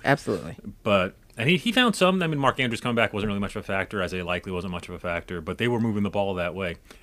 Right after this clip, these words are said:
Speaker 2: It came down to turnovers. It,
Speaker 1: Yeah.
Speaker 2: it really did.
Speaker 1: Yep.
Speaker 2: Now, I got a question for you and Lamar before we move on.
Speaker 1: Sure.
Speaker 2: Two. We'll do two, but we'll get more to the M V P later. Is he the M V P of the league?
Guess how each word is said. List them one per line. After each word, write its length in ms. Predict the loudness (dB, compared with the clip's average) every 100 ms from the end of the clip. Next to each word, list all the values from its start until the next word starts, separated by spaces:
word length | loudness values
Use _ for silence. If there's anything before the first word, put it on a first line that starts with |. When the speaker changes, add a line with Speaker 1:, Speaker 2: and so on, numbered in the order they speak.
| -12
Speaker 2:
It 60 |
came 160 | -6 -4
down 160 | -6
to 80 | -10
turnovers. 420 | -12 -12 -14 -16 -20 _
It, 120 | -4
Speaker 1:
Yeah. 100 | -2 -2
Speaker 2:
it 100 | -6
really 200 | -6 -6
did. 160 | -8 -12 -12 0
Speaker 1:
Yep. 160 | 0 0 -10 -2
Speaker 2:
Now, 180 | 0 0
I 80 | 0
got 80 |
a 40 | 0
question 360 | 2 0 -4
for 80 | -8
you 100 | -6
and 80 | -6
Lamar 240 | -4 -2
before 220 | -2 -4 -6
we 60 |
move 140 | -6 -6
on. 240 | -6 -2
Speaker 1:
Sure. 200 | 2 0 2
Speaker 2:
Two. 180 | 2 2
We'll 140 | -2 -2
do 120 | 0
two, 160 | 0 -2
but 100 | -2
we'll 100 | 2
get 100 | 2
more 140 | 2
to 60 | 0
the 60 |
M 100 | -2
V 80 | -2
P 100 | -4
later. 220 | -6 -6
Is 180 | -6 -4
he 80 | -2
the 120 | 0
M 100 | -2
V 80 | -4
P 100 | -6
of 60 | -8
the 60 |
league? 160 | -8 -12